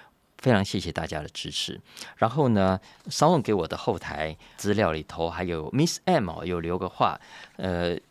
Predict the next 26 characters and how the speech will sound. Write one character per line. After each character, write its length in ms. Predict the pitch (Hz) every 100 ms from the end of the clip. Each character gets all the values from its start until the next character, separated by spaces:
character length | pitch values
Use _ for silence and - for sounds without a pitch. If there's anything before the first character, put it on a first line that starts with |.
| -
我 80 | 104
们 80 | 101
制 120 | 127
作 140 | 113
人 140 | 104 90
说 200 | - 92
他 120 | 101
看 180 | - 104
得 80 | 82
很 100 | 85
感 180 | 87 78
动 160 | - 82
啊， 260 | - 82 85 _ - -
他 120 | 85
叫 140 | 104
我 80 | 85
一 40 | 85
定 100 | 95
要 100 | 85
在 160 | 92
节 140 | 82 92
目 140 | 98
里 100 | 82
面 160 | 82 92
念 160 | 117
一 60 | 82